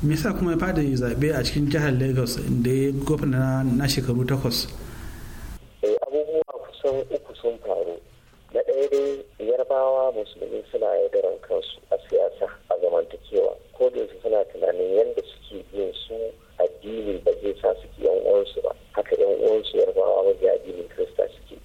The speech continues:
Speaker 2: To, wannan babban kuskure ne. A duk inda a tarihin siyasar ƙasar nan da amfani da addini, to kusan Yarbawa mabiya addinin Kirista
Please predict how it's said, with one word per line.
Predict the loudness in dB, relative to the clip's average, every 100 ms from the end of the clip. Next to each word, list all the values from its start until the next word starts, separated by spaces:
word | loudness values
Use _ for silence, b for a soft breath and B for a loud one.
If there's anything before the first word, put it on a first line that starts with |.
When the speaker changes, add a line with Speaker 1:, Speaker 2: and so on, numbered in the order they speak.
| -6
Speaker 2:
To, |
wannan | 2 4 4
babban | 2 4 0 0
kuskure | -14 -8 -4 0
ne. | 0 0 -6 -4 -2
A | 0 0 0
duk | -4 -4
inda | 0 2 2 2 2 0
a | 2
tarihin | 4 4 2 0
siyasar | 2 2 2 -2
ƙasar | -2 0 2 2
nan | 0 0
da | 0 0
amfani | 0 0 2 2
da |
addini, | 2 -2 -10 -10 -10 -8
to | -10
kusan | -10 0 4
Yarbawa | 4 4 4 4 6 4
mabiya | 4 4 2
addinin | 0 -10 -12
Kirista | -10 -10 -2 -2